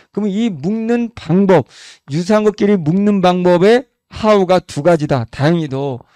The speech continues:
뭐? 분할과 계층법. 그러면 얘는 어떻게 묶니? 특성에 따라서. 얘는 특성에 따라서 어떻게 묶니? How. 이거겠지, 계속. 그럼 얘 먼저 말하겠지?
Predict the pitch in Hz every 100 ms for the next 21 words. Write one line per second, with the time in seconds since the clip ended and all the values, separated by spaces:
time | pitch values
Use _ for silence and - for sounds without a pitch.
0 | _ _ - 170 214 226 _ _ _ _
1 | _ _ _ - 156 175 165 156 185 202
2 | - 131 123 - 139 - 123 123 120 _
3 | _ _ _ - 220 240 240 _ _ -
4 | 143 190 220 170 131 190 190 196 175 165
5 | 170 202 254 285 _ _ _ _ - -
6 | 202 - 196 185 170 165 151 190 214 _
7 | _ - 156 196 233 247 _ _ _ _
8 | - 214 233 208 185 180 180 147 - 180
9 | 180 160 165 185 247 269 _ - 185 151
10 | 120 - 147 175 147 - 117 120 139 147
11 | _ _ _ _ _ _ _ - 160 180
12 | 180 160 135 135 127 - 185